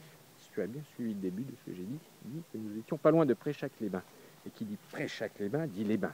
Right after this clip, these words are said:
Et qui dit les bains, dit casino, jeu d'argent, roulette, et cetera, mais dit aussi établissement thermal. Et qui dit établissement thermal, dit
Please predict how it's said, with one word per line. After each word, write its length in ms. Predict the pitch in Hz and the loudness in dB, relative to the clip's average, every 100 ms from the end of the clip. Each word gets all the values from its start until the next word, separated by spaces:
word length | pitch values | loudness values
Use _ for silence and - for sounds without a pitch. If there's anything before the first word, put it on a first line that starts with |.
| - 113 | -6 -10
Et 60 | |
qui 140 | - 113 | -4 -4
dit 120 | 95 | 0
les 140 | 92 | 0
bains, 200 | 98 156 - - - - | 2 0 -2 -14 -20 -12
dit 260 | 85 110 196 | -4 -2 0
casino, 760 | 104 98 110 123 139 143 143 123 | 0 0 2 6 10 12 12 10
jeu 160 | 98 | 6
d'argent, 640 | 101 101 113 139 147 147 135 | 2 2 2 6 6 6 6
roulette, 640 | 107 120 131 139 147 - | 4 8 10 10 8 4
et 60 | 95 | -4
cetera, 340 | - - 131 143 | -8 -10 -8 -4
mais 100 | 107 | -2
dit 120 | 107 | 0
aussi 480 | 117 - 180 175 127 - | -2 -2 -4 -4 -6 2
établissement 760 | 165 - 139 131 - 196 170 113 - | 2 4 2 0 4 4 6 2 6
thermal. 340 | 170 110 95 - - | 6 6 -4 -4 -6
Et 40 | |
qui 160 | - 160 | -4 -4
dit 160 | 170 | -2
établissement 520 | 139 127 113 - - | -2 -2 -4 -6 -10
thermal, 360 | 98 85 127 117 | -8 -6 -4 -4
dit 380 | 90 131 131 | -2 2 2